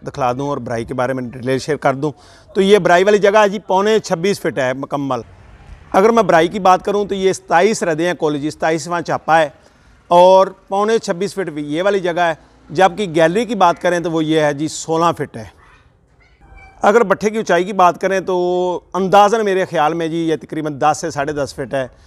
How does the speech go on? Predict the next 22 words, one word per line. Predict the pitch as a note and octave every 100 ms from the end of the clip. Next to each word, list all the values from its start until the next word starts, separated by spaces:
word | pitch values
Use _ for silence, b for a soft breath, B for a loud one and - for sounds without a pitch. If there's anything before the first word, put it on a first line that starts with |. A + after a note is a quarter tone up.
| b b -
और | F3+ G3 F3+
जो | C3+ F3+ G3+
तमाम | - F3+ G3 B3 B3+
गले | F#3+ F#3
हैं, | F3
उनको | F3+ F3 F#3
ऊपर | F3+ - E3
ल-, | E3+ -
डार्ट | D3+ D3 D3
लगा | C#3+ C3+
के | C3
कवर | C3 B2
किया | A#2 D3
गया | C3+ C#3+
है, | C#3
जैसा | C3+ E3+
कि | D3+
आपको | D#3 E3+
नज़र | E3 D#3+
आ | E3
रहा | E3+
है। | F#3 F#3